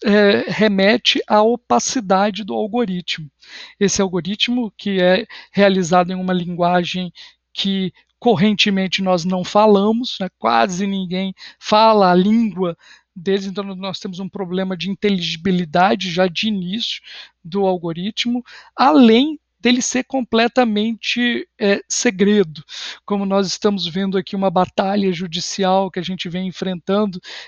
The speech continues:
em, na abertura de algoritmos pra gente entender como é realizado o controle sobre os trabalhadores, um,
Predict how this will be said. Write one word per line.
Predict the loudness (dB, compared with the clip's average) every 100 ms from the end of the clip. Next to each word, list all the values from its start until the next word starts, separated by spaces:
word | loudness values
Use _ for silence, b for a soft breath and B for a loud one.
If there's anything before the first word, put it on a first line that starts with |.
| _
em, | 0 0 0
na | 2 2
abertura | 2 -2 -2 -6 -4 0 0 0
de | 0 -2
algoritmos | -2 -4 -4 -2 -4 -4 -6 -6 -8 -8
pra | -4 -4
gente | -4 -6 -6
entender | -4 -6 -4 -6 0
como | 0 2 2
é | 2 4
realizado | 2 2 0 -2 -2
o |
controle | -8 -12 -10 -2 0 0 B B B
sobre | -8 0 0 -2 -8
os | -6
trabalhadores, | -2 0 -2 -2 -4 -4 -4
um, | -8